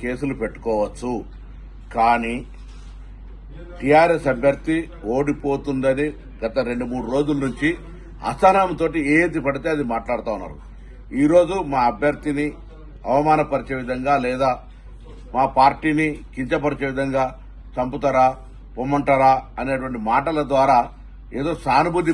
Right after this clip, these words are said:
పొందాలనే ప్రయత్నం చేస్తారు. తల్లి, నీకు దండం పెట్టుకుంటా ఉన్నాం, ఎన్నికల పోటీలో మీరు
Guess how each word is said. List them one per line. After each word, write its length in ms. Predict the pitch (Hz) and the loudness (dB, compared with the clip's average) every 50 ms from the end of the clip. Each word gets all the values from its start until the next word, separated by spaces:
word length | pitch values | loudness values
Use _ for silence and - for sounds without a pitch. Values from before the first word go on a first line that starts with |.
| 135 147 | 0 0
పొందాలనే 420 | 147 143 151 143 143 139 139 135 - | 0 2 4 4 4 4 2 0 -2
ప్రయత్నం 280 | 127 120 113 117 123 117 113 | -4 -4 -4 -6 -6 -6 -6
చేస్తారు. 280 | 110 104 - 107 101 - - | -6 -4 -6 -6 -8 -6 -6
తల్లి, 220 | 117 110 120 143 165 175 151 | -4 -2 -2 -2 -4 -4 -4
నీకు 220 | 127 123 113 - 110 101 87 - - - - - 101 | -6 -6 -6 -8 -12 -14 -14 -16 -18 -18 -14 -8 -6
దండం 260 | 110 117 120 135 139 139 | -4 -2 -2 -2 -2 -2
పెట్టుకుంటా 360 | 139 123 - - 139 123 143 143 147 | -4 -4 -4 -8 -4 -2 0 0 2
ఉన్నాం, 160 | 151 175 190 - - - - - - - - - - - - - 110 | 0 -2 -4 -6 -12 -18 -20 -20 -20 -18 -18 -18 -18 -18 -10 -6 -4
ఎన్నికల 360 | 117 127 139 127 135 139 135 123 104 107 | -2 -2 -2 0 0 0 0 0 0 -4
పోటీలో 340 | 120 127 113 139 135 139 131 120 | -4 -4 -2 -2 0 0 0 0
మీరు 140 | 120 113 101 | -2 -4 -6